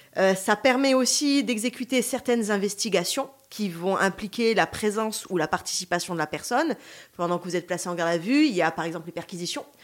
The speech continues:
On peut donc aller perquisitionner le domicile en présence,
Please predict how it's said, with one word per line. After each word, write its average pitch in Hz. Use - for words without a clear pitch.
On 165
peut 175
donc 165
aller 165
perquisitionner 165
le 190
domicile 185
en 196
présence, 208